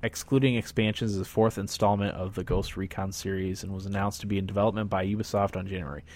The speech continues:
twenty-second, two thousand nine. The game will be a futuristic take on the Ghost Recon series. The P S P version is known as Tom Clancy's Ghost Recon Predator.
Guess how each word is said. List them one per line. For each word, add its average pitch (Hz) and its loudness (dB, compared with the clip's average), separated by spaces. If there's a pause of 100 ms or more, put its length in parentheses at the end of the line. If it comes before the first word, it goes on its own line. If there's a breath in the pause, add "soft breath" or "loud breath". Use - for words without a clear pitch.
(240 loud breath)
twenty-second, 98 0
two 104 -4
thousand 92 0
nine. 113 4
The 110 4
game 110 4
will 110 6
be 101 4
a 98 4
futuristic 135 4
take 107 4
on 98 2
the 98 0
Ghost 98 0 (380 loud breath)
Recon 101 4
series. - -4 (840 soft breath)
The 104 4 (180)
P 127 8
S 117 6
P 127 4
version 123 6
is 98 0
known 98 2
as 95 -2
Tom 101 0
Clancy's 98 -2
Ghost 101 -2
Recon 95 -4
Predator. 57 -8